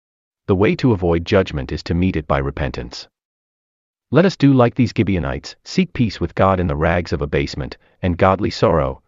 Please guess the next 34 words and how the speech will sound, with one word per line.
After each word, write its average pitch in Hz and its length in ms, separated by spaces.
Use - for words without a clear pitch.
so 131 180
our 120 100
sin 156 280
shall 80 240
not 90 240
be 80 160
our 69 100
ruin. 71 400
Let 165 140
us 196 100
be 131 160
servants 151 400
to 110 80
Jesus, - 520
our 92 100
blessed 92 300
Joshua, 80 560
and 101 140
we 80 100
shall 78 240
live. 78 400
Verses 165 340
fourteen 139 500
to 104 80
twenty-one. 85 680
The 107 160
Israelites, 104 680
having 165 300
examined 90 480
the 80 60
provisions 78 500
of 78 80
the 78 120
Gibeonites, 71 600